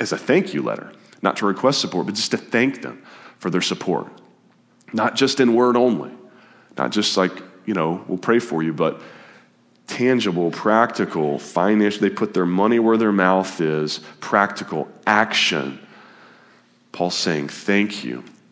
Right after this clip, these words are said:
for reviving your, your concern for me. It's a joy. I rejoiced in the Lord." And so my concluding question for us, again,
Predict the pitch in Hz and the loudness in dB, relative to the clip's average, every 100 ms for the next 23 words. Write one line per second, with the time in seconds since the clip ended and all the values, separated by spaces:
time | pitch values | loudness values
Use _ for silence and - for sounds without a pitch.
0 | _ _ _ _ - - 78 76 76 80 | _ _ _ _ -18 -6 -2 0 0 0
1 | 80 78 78 78 76 - 71 - 82 82 | 0 -4 -6 -6 -8 -8 -8 -4 -4 -4
2 | 64 62 64 - - _ _ _ _ _ | -6 -8 -10 -16 -20 _ _ _ _ _
3 | _ _ _ - 78 - - - 87 90 | _ _ _ -8 -6 -4 -4 -2 0 2
4 | 76 80 76 73 69 - 85 73 65 - | 2 0 -2 -4 -4 -4 -2 -2 -4 -8
5 | - - 73 71 73 71 67 - - 90 | -8 -8 -6 -4 -4 -4 -6 -12 -12 -6
6 | - 104 101 90 - - - _ _ - | 0 2 2 0 -6 -20 -20 _ _ -14
7 | - 104 101 98 - 123 113 98 95 90 | -8 -6 -2 -4 0 2 2 2 0 -2
8 | - 82 80 76 76 - - - 80 76 | -4 -6 -6 -6 -6 -8 -10 -10 -10 -8
9 | 73 71 | -8 -10